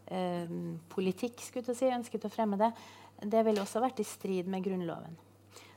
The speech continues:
Sånn at det gikk man jo også bort fra. Men det er jo nettopp det med ytringsfriheten, at du må tåle ganske mye av meninger som du er veldig imot, men så er det noen skranker for det. Sånn at den siktelsen, den var jo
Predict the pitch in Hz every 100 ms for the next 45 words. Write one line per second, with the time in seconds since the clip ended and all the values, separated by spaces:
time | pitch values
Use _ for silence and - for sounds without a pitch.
0 | - - 208 196 196 208 202 - 185 175
1 | 196 - 185 - - 185 - 226 220 214
2 | 185 202 220 - 180 214 214 226 - 185
3 | - 185 175 202 240 208 214 214 214 247
4 | 240 226 180 208 214 - 208 208 190 208
5 | 226 226 214 202 180 185 208 202 196 202
6 | 190 196 233 302 302 - - - - -
7 | 220 220 214 180 202 214 208 180 170 175
8 | 190 190 - - - - - - - -
9 | - 214 202 190 - 170 - - - -
10 | - - - - - - - 107 - 233
11 | 220 226 240 233 277 - - 190 - 269
12 | 277 233 226 226 185 175